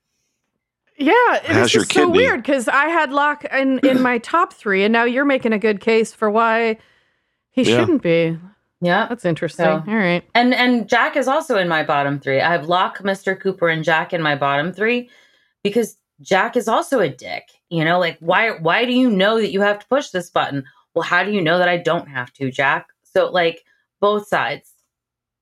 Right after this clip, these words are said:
Speaker 3: And then
Speaker 1: Oh,
Speaker 3: Mister
Speaker 1: I
Speaker 3: Cooper's
Speaker 1: see.
Speaker 3: just a fucking asshole.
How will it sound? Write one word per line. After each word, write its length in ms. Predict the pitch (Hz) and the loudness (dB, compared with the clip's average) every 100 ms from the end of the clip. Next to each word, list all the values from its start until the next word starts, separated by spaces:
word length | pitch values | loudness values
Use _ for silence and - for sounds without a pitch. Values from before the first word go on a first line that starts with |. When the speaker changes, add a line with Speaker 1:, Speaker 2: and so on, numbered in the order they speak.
| _ _ _ - | _ _ _ -2
Speaker 3:
And 120 | 196 | 0
then 120 | 185 | 2
Speaker 1:
Oh, 40 | 175 | 2
Speaker 3:
Mister 120 | 185 | 4
Speaker 1:
I 160 | 175 180 | 2 0
Speaker 3:
Cooper's 220 | 160 156 | 0 -4
Speaker 1:
see. 40 | 147 | -4
Speaker 3:
just 160 | 151 | -10
a 60 | - | -6
fucking 360 | 160 143 151 | -4 -4 -2
asshole. 480 | 147 151 - 110 - | 0 0 -2 -4 -4